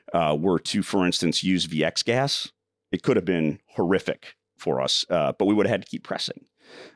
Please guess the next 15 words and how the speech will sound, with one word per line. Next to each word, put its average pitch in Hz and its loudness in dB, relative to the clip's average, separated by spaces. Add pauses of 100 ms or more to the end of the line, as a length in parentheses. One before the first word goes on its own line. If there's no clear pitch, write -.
Uh, 101 4
and 110 2
so 107 4 (480)
I 98 0
wrote 107 4
a - 4
will. 147 2 (460)
Uh, 92 -2
I 87 2
was 95 0
married. 117 2
My 90 0
wife 95 2
was - -10
pregnant. 117 0